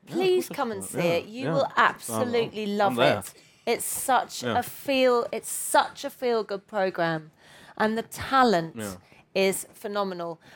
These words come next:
Speaker 2: but it's so genuine. And they've done, um, oh, it's just brilliant this year.
Speaker 1: Yeah,
Speaker 2: It's
Speaker 1: is it?
Speaker 2: amazing.
Speaker 1: Brilliant. Cool.
Speaker 2: They, they mic'd up the security guards outside the gate, and it's like
Speaker 1: Oh, that's
Speaker 2: something.
Speaker 1: good.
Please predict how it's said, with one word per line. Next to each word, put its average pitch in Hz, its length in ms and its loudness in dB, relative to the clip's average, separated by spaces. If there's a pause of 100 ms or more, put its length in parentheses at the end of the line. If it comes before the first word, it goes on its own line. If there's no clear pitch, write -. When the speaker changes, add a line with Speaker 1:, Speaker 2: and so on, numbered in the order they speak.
(140)
Speaker 2:
but 214 120 -2
it's - 200 0
so 233 360 4
genuine. 180 640 -2 (340)
And 202 180 2
they've 208 220 2
done, 220 320 0
um, 208 400 0 (640)
oh, 214 80 4
it's 175 140 0
just 220 180 -6
brilliant 190 320 0
this - 200 -14
year. 165 140 -2
Speaker 1:
Yeah, 165 60 -6 (180)
Speaker 2:
It's 208 80 -6
Speaker 1:
is 208 60 0
it? - 80 0
Speaker 2:
amazing. 190 800 -4
Speaker 1:
Brilliant. 160 280 -12 (640)
Cool. 208 200 2
Speaker 2:
They, 269 180 6
they 294 180 4
mic'd 330 400 2
up - 100 -2
the 226 80 -14
security 262 540 -8
guards 175 360 -2
outside 185 440 0
the 190 80 -12
gate, 190 400 -2 (120)
and 190 140 -8
it's - 240 -8
like 214 240 2
Speaker 1:
Oh, 113 60 0
that's - 80 0
Speaker 2:
something. 202 220 -2
Speaker 1:
good. 104 200 -4